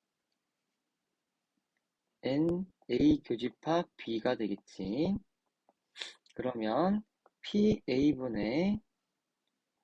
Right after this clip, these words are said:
피에이 교집합 B라고 이렇게 쓸 수 있을 거란 말이야. 그래서 요 표현이 바로 여기 나와 있는 이 표현이야. 그래서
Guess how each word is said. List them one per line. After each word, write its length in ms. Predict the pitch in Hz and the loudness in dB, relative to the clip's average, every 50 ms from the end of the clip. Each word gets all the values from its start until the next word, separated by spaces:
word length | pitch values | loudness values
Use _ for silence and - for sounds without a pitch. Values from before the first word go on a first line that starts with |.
| _ _ _ | _ _ _
피에이 1120 | - - 185 190 196 202 208 214 214 - _ - _ _ _ _ 120 123 131 143 147 139 - | -6 -2 2 4 4 4 4 2 -2 -6 _ -20 _ _ _ _ -2 2 4 4 2 2 0
교집합 580 | - 127 113 107 117 - - _ - 131 127 - _ _ | -4 -6 -6 -4 -6 -8 -8 _ -8 -8 -8 -8 _ _
B라고 1040 | - 175 185 190 190 - - 131 113 110 110 - 98 98 101 110 135 170 196 202 196 - - - _ _ - | 0 0 0 0 -2 -4 -6 -6 -4 -4 -4 -6 -6 -4 -4 0 2 4 4 4 2 -2 -10 -20 _ _ -4
이렇게 340 | 117 123 123 - - - 135 | -2 -2 -2 -2 -2 -4 -4
쓸 180 | - - 156 | -2 -2 -4
수 140 | 156 - 127 | -2 -2 -6
있을 200 | 107 - - - | -6 -6 -8 -8
거란 280 | - - 98 101 110 117 | -4 -4 -2 -2 -2 -4
말이야. 280 | 113 101 - 90 - - - _ _ _ _ _ _ _ _ _ _ _ _ _ - - _ _ _ | -4 -6 -8 -8 -14 -18 -20 _ _ _ _ _ _ _ _ _ _ _ _ _ -20 -20 _ _ _
그래서 500 | - - 117 113 107 135 170 185 202 196 - - - _ - _ _ _ 123 | -6 -4 -4 -2 0 2 2 2 2 0 -2 -8 -18 _ -20 _ _ _ 0
요 140 | 139 139 | 0 0
표현이 800 | - - - 254 262 262 233 160 135 139 151 156 135 110 98 98 - _ _ | 0 2 6 8 8 8 6 4 4 4 4 4 4 2 0 -4 -8 _ _
바로 580 | - - 117 113 107 110 131 165 196 202 196 - - | -8 -6 -2 0 0 2 4 4 4 2 0 -4 -4
여기 200 | 117 117 120 127 | -4 -2 -2 0
나와 300 | 117 104 107 110 113 110 | 0 0 2 2 0 0
있는 440 | 107 107 113 139 170 196 202 202 - | -2 -2 0 2 2 2 2 2 0
이 180 | - 117 113 110 | -4 -6 -8 -8
표현이야. 540 | - - 170 170 160 123 107 98 98 95 - _ _ _ _ _ _ _ _ _ _ _ _ _ _ _ _ _ _ _ _ _ _ _ _ _ _ _ - _ _ | -4 -2 -2 -2 0 -2 -2 -6 -6 -10 -14 _ _ _ _ _ _ _ _ _ _ _ _ _ _ _ _ _ _ _ _ _ _ _ _ _ _ _ -20 _ _
그래서 580 | - - 120 113 107 110 110 131 165 196 208 | -6 -4 -4 -2 0 0 2 4 4 4 2